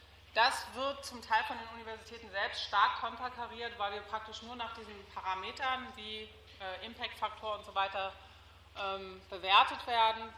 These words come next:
Es gibt aber hin im Moment doch eine, eine zu der, zu dieser, äh, Bewertung von Originalität und Qualität eine starke Bewegung hin dazu, dass ich zum Beispiel, wenn ich jetzt in der D F G einen Antrag einreiche, nicht meine ganze Publikationsliste einreiche, sondern nur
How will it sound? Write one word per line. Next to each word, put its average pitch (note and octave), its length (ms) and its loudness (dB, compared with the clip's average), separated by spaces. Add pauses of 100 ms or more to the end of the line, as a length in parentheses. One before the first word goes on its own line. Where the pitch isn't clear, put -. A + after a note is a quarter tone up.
(300)
Es A3 200 -6
gibt D4+ 220 0
aber A#3+ 220 6 (200)
hin D#4+ 380 0 (120)
im A3+ 80 -8
Moment A#3 400 0
doch B3+ 100 2
eine, G#3+ 220 2 (500)
eine A3 180 2 (380)
zu C#4 220 -10
der, G#3+ 400 6
zu G#3+ 160 -10
dieser, F#3+ 840 0
äh, F3+ 40 -8 (100)
Bewertung G#3 360 2
von - 140 -10
Originalität G#3+ 640 0
und G3 140 -12
Qualität A3 500 -2 (280)
eine G3 80 -10
starke G3 420 8
Bewegung G#3+ 400 -6
hin C4 160 -8
dazu, C4+ 280 -4 (300)
dass G#3+ 160 -6
ich A3+ 140 -10
zum G#3+ 100 -16
Beispiel, G#3+ 240 -2
wenn A3+ 80 -6
ich A3+ 60 -10
jetzt A3+ 120 -14
in A3+ 60 -4
der G#3 80 -10
D G#3+ 140 -8
F G#3 140 -10
G A#3 360 -6 (220)
einen - 80 -16 (180)
Antrag B3 180 -2 (140)
einreiche, G#3+ 540 -4
nicht A3+ 120 -14
meine G3+ 200 -10
ganze G#3 260 -2
Publikationsliste A#3+ 880 -8
einreiche, G#3 400 -2
sondern G3+ 280 -8
nur G#3 160 -8